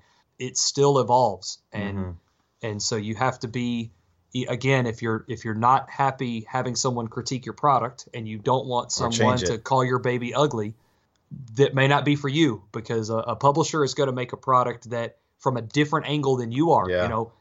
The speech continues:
Speaker 1: you know, A J and Evan want, they wanna make games that, that they wanna publish games that, that, that tell a story, that, that gives somebody a unique experience. And if they find out that something along the way needs to be done differently,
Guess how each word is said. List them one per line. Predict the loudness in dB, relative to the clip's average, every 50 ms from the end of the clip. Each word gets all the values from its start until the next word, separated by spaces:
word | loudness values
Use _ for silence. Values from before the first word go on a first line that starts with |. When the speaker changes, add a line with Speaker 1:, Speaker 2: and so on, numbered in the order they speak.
| _ _ _
Speaker 1:
you | -10 -8
know, | -8 -8 -8 -10 _ _ _ -6 0
A | 2 2 4
J | 4 4 4 4
and | 4 4
Evan | 2 2 2 0 -2 -4 -4
want, | -2 0 0 0 -2 -4 _ -4
they | -4 -2
wanna | 0 2 2 2 2
make | 0 -2 -4 -6 -6
games | -6 -4 -4 -2 -4 -4 -6 -4
that, | -2 -2 -2 -4 -6 -8 -6
that | -4 -4 0
they | 2 2
wanna | 4 4 2
publish | 2 2 2 2 2 0 0 -2
games | -4 -4 -4 -4 -6 -6 -4
that, | -4 -4 -4 -4 _ _ _ _ _ _
that, | -6 -4 -4 -4 -8 _ _ _ _ _
that | -12 -12 -8 0
tell | 2 4 4 4
a | 2
story, | 0 0 2 4 4 6 4 2 0 -4 -8
that, | -10 -10 -10 -10 -10
that | -12 -12 -10 -8 -4
gives | -4 -2 -2 -2
somebody | -2 2 2 2 2 2 -2
a | -4
unique | -4 -6 -4 -4 -4 -6 -6
experience. | -10 -8 -8 -8 -6 -4 -2 0 0 0 -2 -2 -6 -6 -8 -6 -6
And | -6 -4 -4 -2 -2 -4 -4 _ _ _ _ _ _ _ _ _ -4
if | -2 -2 -2 -2 -2
they | 0 2 2 2
find | 2 2 2 4 4 4
out | 4 4 4 2 -2
that | -6 -8 -6
something | -4 -4 -4 -4 -4 -4 -4
along | -2 -2 -2 -2 -2 -2
the | -2 0
way | 2 4 4 4 2
needs | -2 -4 -6 -8
to | -8
be | -6 -4
done | -4 -4 -4 -2 -2
differently, | -2 0 0 -2 -2 -2 -4 -6 -6 -6 -10